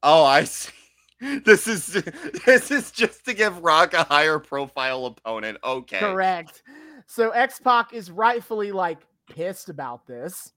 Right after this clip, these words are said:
Speaker 1: Yeah, he's like, "Um, what the fuck?"
Speaker 2: That was, uh, that was out of pocket. So I'm gonna
Speaker 1: Yeah,
Speaker 2: fight
Speaker 1: it's
Speaker 2: you
Speaker 1: out of
Speaker 2: now.
Speaker 1: pocket. <laughs>
Speaker 2: <laughs> So the match ended, the match had all sorts of stupid shenanigans because first,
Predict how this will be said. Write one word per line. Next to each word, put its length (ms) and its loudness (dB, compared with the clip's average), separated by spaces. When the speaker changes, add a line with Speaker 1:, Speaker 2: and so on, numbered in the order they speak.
Speaker 1:
Yeah, 260 0
he's 200 -6
like, 200 -8
"Um, 280 -4
what 260 -10
the 80 -12
fuck?" 400 -10
Speaker 2:
That 280 -2
was, 260 -2
uh, 200 0
that 180 2
was 140 0
out 180 -4
of 80 -8
pocket. 480 0
So 600 2
I'm 220 0
gonna 140 0
Speaker 1:
Yeah, 100 2
Speaker 2:
fight 140 4
Speaker 1:
it's 80 -12
Speaker 2:
you 80 -6
Speaker 1:
out 60 -6
of 60 -6
Speaker 2:
now. 140 -12
Speaker 1:
pocket. 1200 0
<laughs> 280 -8
Speaker 2:
<laughs> 140 -20
So 380 0
the 100 -8
match 580 -2
ended, 580 -4
the 100 -6
match 320 2
had 140 2
all 220 -2
sorts 360 -4
of 80 -12
stupid 480 -14
shenanigans 720 -12
because 420 -10
first, 500 2